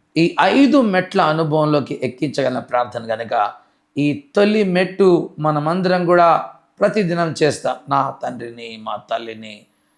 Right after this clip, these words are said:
మా కుటుంబాలని కరుణించు ప్రభువా" అని ప్రార్థిస్తాం. కనుక ఈవేళ మనమందరం కూడా గుర్తుంచుకోవాలి. ఈ ప్రార్థనలో మనమందరం కూడా గుర్తుంచుకోవాల్సిన ఒక గొప్ప మాటను నేను మీకు జ్ఞాపకం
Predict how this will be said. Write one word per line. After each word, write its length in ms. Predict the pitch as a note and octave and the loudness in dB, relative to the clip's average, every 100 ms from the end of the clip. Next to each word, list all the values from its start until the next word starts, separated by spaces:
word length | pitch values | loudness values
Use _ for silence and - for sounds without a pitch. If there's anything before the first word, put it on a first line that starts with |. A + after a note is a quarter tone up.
| _ C3+ | _ -2
మా 120 | C3 | -2
కుటుంబాలని 680 | - F3+ G#3 F#3+ F3 D#3+ D#3 | -2 -4 -2 2 2 2 0
కరుణించు 500 | E3 F#3+ A3+ F#3 G3+ | 0 2 2 0 -2
ప్రభువా" 380 | F#3 D#3+ D#3 | 0 2 4
అని 120 | D3 C#3 | 2 -2
ప్రార్థిస్తాం. 680 | - A2 G#2+ A2+ - - _ _ _ _ _ D#3 | -6 -6 -8 -14 -16 -20 _ _ _ _ _ -6
కనుక 380 | C#3+ D3 C3+ - _ _ _ C3 | 2 2 2 -2 _ _ _ -2
ఈవేళ 260 | C3 D3 | 2 4
మనమందరం 520 | E3+ F3 F3+ G#3 C4 | 4 2 2 4 2
కూడా 140 | G#3+ D3+ | 2 0
గుర్తుంచుకోవాలి. 840 | B2+ - A2+ - B2 A2+ G#2+ G2+ _ _ _ _ | -2 -10 -14 -8 0 0 0 -8 _ _ _ _
ఈ 60 | C3+ | -6
ప్రార్థనలో 840 | - D3+ D#3 D3 D3+ D#3+ D3 D#3 - - | 0 2 2 2 2 4 2 0 -10 -10
మనమందరం 600 | C#3 C3+ C#3 D#3 E3 E3 | -4 -4 -2 -2 -2 -2
కూడా 480 | D3 E3+ D#3+ C#3 - _ _ - | 2 4 4 2 -4 _ _ -2
గుర్తుంచుకోవాల్సిన 720 | G3+ G3+ G#3 - F3+ E3 E3 | 0 2 -2 0 2 2 2
ఒక 260 | E3 E3 F3+ | 0 0 0
గొప్ప 220 | F#3+ G3+ | 0 2
మాటను 760 | F#3 E3+ F#3+ G#3 A3 G3 F3+ - _ _ _ D3 | 2 4 4 4 2 0 -2 -4 _ _ _ -6
నేను 180 | D3 | -2
మీకు 160 | D3+ C#3+ | -2 -2
జ్ఞాపకం 600 | C#3+ E3+ F#3+ G3 F#3 | -2 2 2 2 -2